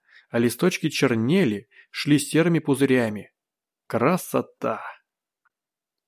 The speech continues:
"Ну что?" спросил Пексман. "Срать можно будет сегодня?" Вот всегда так. Какая-нибудь сволочь испортит всю малину наслаждения мощью. "Пошел бы ты, Пек,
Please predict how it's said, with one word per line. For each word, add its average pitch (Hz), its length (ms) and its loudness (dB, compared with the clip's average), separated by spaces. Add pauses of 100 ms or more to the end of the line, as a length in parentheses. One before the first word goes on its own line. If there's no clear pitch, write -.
(140)
"Ну 156 260 4
что?" 180 500 -2 (140)
спросил 123 400 -4
Пексман. 117 480 -4 (300)
"Срать 175 460 0
можно 208 360 2
будет 160 300 2
сегодня?" 117 580 -2 (640)
Вот 165 180 4
всегда 156 420 -2
так. - 260 -10 (280)
Какая-нибудь 135 560 2
сволочь 143 580 0
испортит 175 540 0
всю - 320 -2
малину 196 420 2
наслаждения 120 720 0
мощью. 107 600 -4 (840)
"Пошел 226 240 2
бы 190 100 4
ты, 131 140 2
Пек, 120 300 2